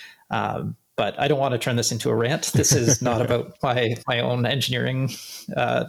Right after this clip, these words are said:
Speaker 1: opinions, but, uh, I think, yeah, it, it just highlights some of the issues that, uh, that do exist with wind tunnels that people don't always give consideration to.
Speaker 2: Mm-hmm.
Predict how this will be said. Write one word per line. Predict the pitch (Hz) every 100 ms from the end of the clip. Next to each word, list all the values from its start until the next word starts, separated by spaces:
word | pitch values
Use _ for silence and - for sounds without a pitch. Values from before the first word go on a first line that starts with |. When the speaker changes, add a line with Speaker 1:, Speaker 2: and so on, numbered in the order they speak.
| -
Speaker 1:
opinions, | 165 156 156 190 214 -
but, | 113 - 120
uh, | 107 104 - - - - - - -
I |
think, | 120 135 113 - -
yeah, | 151 107
it, | - 165
it | 139 160
just | 165
highlights | 123 107 104 -
some | 107
of |
the | 101
issues | 107 - - -
that, | - - -
uh, | 110 110
that | 110 -
do | 110
exist | 110 113 -
with | -
wind | 110 107
tunnels | 127 113 -
that | -
people | 127 117
don't | 120 117
always | 110 -
give | - -
consideration | - - 104 107 - -
to. | -
Speaker 2:
Mm-hmm. | 117 - 107 117 82